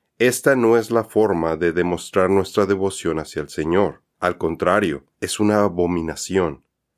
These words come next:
Además, el segundo mandamiento nos dice que no hagamos imágenes de nada que esté en los cielos,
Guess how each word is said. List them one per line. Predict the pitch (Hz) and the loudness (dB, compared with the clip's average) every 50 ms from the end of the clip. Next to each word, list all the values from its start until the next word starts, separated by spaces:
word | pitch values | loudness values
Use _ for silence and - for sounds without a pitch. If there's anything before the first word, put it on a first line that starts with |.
| _ _ _ | _ _ _
Además, | - 101 104 107 107 107 113 107 92 82 - - _ _ _ | 0 0 2 2 2 2 2 2 0 -2 -6 -12 _ _ _
el | - 101 101 | -2 -2 -2
segundo | 101 - 101 92 98 98 98 98 | 0 0 0 0 2 0 2 2
mandamiento | 101 98 95 101 104 101 113 113 104 95 90 85 - 92 87 87 85 _ _ _ | 2 2 2 2 2 2 2 2 2 2 0 -2 -4 -4 -4 -4 -6 _ _ _
nos | _ 117 117 117 101 | _ 0 0 0 0
dice | 110 127 127 123 - 101 95 95 95 - | 0 -2 -2 0 0 0 -2 -2 -2 -2
que | - 117 110 | -2 0 2
no | 110 113 117 | 4 4 4
hagamos | 123 117 131 131 127 131 139 131 - - | 4 2 2 0 2 0 -2 -4 -6 -6
imágenes | - 117 107 104 101 101 110 107 - 127 117 117 117 110 - | -2 0 0 2 2 0 0 -2 -4 -4 -2 -2 -2 -2 0
de | - 95 | 0 0
nada | 92 92 90 90 98 107 110 113 104 - | 2 2 2 2 2 2 2 -2 -4 -4
que | - 95 | -8 -10
esté | - - - 92 | -10 -4 -2 0
en | 87 85 | 0 0
los | 85 - - | 0 -2 -4
cielos, | - 95 87 82 80 76 73 69 - - - _ | -4 -2 -2 -2 -2 -4 -8 -12 -14 -18 -20 _